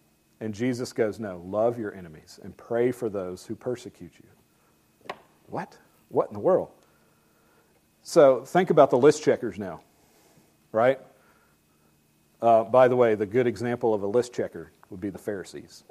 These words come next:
Okay? These were the guys who took the Old Testament law, made a whole bunch of lists about, okay, what does it mean to keep this law? And they started checking those lists off every day, right?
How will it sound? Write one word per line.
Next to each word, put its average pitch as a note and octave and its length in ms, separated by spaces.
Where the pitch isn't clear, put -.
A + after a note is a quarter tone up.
Okay? G#2 260
These A#2+ 200
were C#3 120
the A#2+ 60
guys A#2 380
who A2 100
took D3 260
the A#2+ 120
Old B2 160
Testament D3+ 440
law, G#2+ 320
made B2+ 240
a A#2 60
whole D3 200
bunch D#3+ 260
of D3 100
lists - 640
about, B2+ 340
okay, B2 220
what B2 160
does F3+ 160
it F3+ 100
mean E3+ 220
to C#3 100
keep F3+ 220
this D#3+ 180
law? D3+ 400
And G#2+ 140
they A#2+ 80
started A#2+ 360
checking F3 260
those C#3+ 240
lists C3 300
off G2 220
every A#2+ 220
day, G2+ 200
right? A#2 280